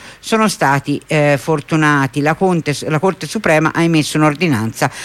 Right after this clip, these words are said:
che impedisce loro di lasciare il paese fino al ventotto luglio,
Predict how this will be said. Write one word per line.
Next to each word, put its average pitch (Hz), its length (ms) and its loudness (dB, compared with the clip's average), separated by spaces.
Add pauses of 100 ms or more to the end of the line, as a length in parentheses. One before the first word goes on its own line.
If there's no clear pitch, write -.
(280)
che 208 100 2
impedisce 190 540 2
loro 143 220 2
di 139 80 0
lasciare 147 400 2
il 143 80 0
paese 139 560 0
fino 175 220 2
al 165 80 2
ventotto 156 460 0
luglio, 151 520 2